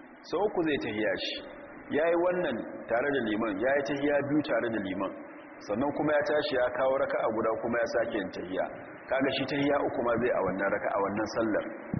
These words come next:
To sai aka tambaye, Imam Malik ya tambaye suka ce, "Eh, ba komi ya tahiyan nan."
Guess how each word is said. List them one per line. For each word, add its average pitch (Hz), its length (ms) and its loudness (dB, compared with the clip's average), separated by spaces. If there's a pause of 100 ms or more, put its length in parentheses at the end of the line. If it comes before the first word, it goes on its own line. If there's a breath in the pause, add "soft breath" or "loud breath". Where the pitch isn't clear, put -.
(1160)
To - 140 -6
sai 120 160 0
aka 131 200 2
tambaye, 110 380 2
Imam 123 300 2
Malik 123 300 2
ya 127 80 4
tambaye 127 340 0
suka - 220 -4
ce, 113 140 0
"Eh, 113 160 0
ba 120 140 2
komi 117 380 0
ya 110 160 2
tahiyan 101 400 0
nan." - 180 -4